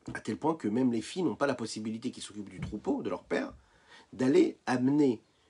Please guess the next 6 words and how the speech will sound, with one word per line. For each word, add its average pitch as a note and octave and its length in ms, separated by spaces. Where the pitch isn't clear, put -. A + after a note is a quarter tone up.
leurs G#2+ 260
bêtes G3+ 300
pour B2 120
pouvoir C#3 480
s'abreuver D#3+ 600
dans D#3+ 500